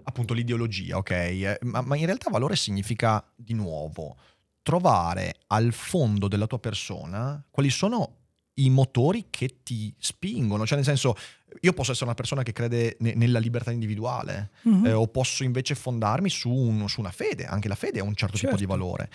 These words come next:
Speaker 1: Scoprire cos'è che muove le mie motivazioni, le mie relazioni, alla fine è un atto di, di nuovo, è uno scavo.
Speaker 2: Certo.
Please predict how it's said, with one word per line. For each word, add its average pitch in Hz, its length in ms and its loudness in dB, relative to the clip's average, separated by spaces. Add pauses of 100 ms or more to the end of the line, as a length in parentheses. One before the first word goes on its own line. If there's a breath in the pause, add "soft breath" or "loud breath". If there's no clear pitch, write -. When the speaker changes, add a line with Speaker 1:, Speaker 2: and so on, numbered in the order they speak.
(140)
Speaker 1:
Scoprire 110 920 2
cos'è 147 260 0
che 127 100 0
muove 101 800 2 (400)
le 110 220 2
mie 123 200 8
motivazioni, 117 1000 0
le 98 80 -2
mie 110 140 0
relazioni, 110 360 0
alla - 120 -2
fine 160 260 2
è - 80 -2
un 107 140 2
atto - 240 -2
di, 101 380 -2 (160)
di 120 140 4
nuovo, 95 200 4
è - 20 0
uno 92 160 -4
scavo. 90 720 -6
Speaker 2:
Certo. 175 320 -2